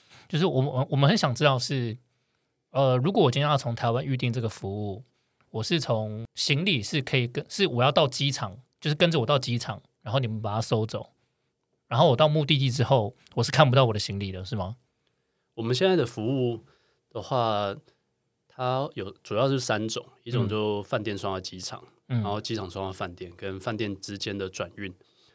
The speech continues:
Speaker 1: 哦，
Speaker 2: 那它在机场的话，
Speaker 1: OK。
Speaker 2: 会需要你去先从拿，
Speaker 1: 拿出来。
Speaker 2: 先从通关，
Speaker 1: 嗯。
Speaker 2: 然后再交给我们司机送到你的饭店。
Speaker 1: 嗯。
Speaker 2: 那反过来的话，你也需要在机场领，然后再去做一个托运的动作。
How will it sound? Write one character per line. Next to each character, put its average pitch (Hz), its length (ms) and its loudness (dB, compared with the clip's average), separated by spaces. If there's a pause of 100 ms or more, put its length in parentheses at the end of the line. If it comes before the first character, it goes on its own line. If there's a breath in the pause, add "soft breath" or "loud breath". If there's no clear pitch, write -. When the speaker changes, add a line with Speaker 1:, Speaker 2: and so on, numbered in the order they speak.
(200 soft breath)
Speaker 1:
哦， 120 140 0
Speaker 2:
那 151 60 0
它 147 160 0
在 180 140 6
机 110 180 2
场 107 180 0
的 95 80 -6
话， 113 200 0
Speaker 1:
OK。 104 80 -4
Speaker 2:
会 120 80 0
需 120 160 -2
要 113 120 2
你 95 120 -8
去 98 420 -8 (460 soft breath)
先 131 220 0
从 104 440 0
拿， 95 80 -4
Speaker 1:
拿 98 80 -4
出 - 100 -12
来。 - 80 -20
Speaker 2:
先 127 240 -2
从 98 220 -4
通 104 200 -6
关， 98 320 -2 (200)
Speaker 1:
嗯。 110 360 -6
Speaker 2:
然 104 120 -8
后 104 420 0
再 107 220 -2
交 104 160 -2
给 98 100 -8
我 95 120 -4
们 92 120 -12
司 - 200 -6
机 95 240 -12
送 98 180 -10
到 98 120 -8
你 92 60 -12
的 95 80 -16
饭 98 180 -16 (100)
店。 107 140 -20 (360)
Speaker 1:
嗯。 107 300 -4
Speaker 2:
那 104 80 -4
反 107 180 -2
过 139 140 4
来 117 40 4
的 107 80 2
话， 117 160 0
你 104 140 -2
也 98 80 -4
需 107 220 -8
要 101 280 0
在 110 160 -2
机 110 120 -6
场 98 200 -6
领， 95 220 -14 (220)
然 98 120 -16
后 104 80 -4
再 107 140 -4
去 101 100 -10
做 98 240 -6
一 95 120 -10
个 104 320 -8
托 104 260 -8
运 98 60 -8
的 92 100 -10
动 90 200 -12
作。 98 260 -20